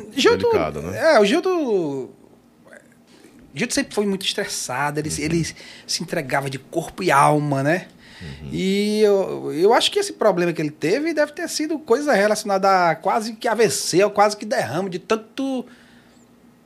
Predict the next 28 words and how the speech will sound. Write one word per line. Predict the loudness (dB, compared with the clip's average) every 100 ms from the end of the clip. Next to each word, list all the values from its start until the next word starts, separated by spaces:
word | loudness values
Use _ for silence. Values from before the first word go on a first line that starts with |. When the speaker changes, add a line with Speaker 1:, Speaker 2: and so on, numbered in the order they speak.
| _ _ _ _ _ -16 -14 -4
Speaker 1:
tanto | 0 0
que | 0
ele | -4
se | -4
entregava. | -2 -2 0 4 4 2 -4 -10 -20 -20
Speaker 2:
Caramba. | -20 -20 -20 -20 -20 -20 _
Speaker 1:
Né? | 2 4 2 -6 _ -20 -20 -20 -20 _ -8
E | -4 -2 0 0 0 0 0 2 2 0 0 -2 -4 -8 -18 -20 -12
Gilton | -2 2 2 4
nunca | 4 4 2 -4
me | -2
falou | 2 2 0
isso, | 0 0 0 -2
mas | -2 -2 -4 -6 -6
o | -6 -6
que | -4
eu | -4
sei | -4 -4 -4 -8 -10
é | -4 -4
que | -2 -2 -2 -4 -10 -14 -20 -18
Gilton | -8 -6 -6
comenta | -4 -2 -2 -4 -6
que |
se | -6 -6 -6 -8 -12 -18 -20 -20 -6
continuar | -6 -2 2 2
dono | 2 -2 -2
de |
um, | -4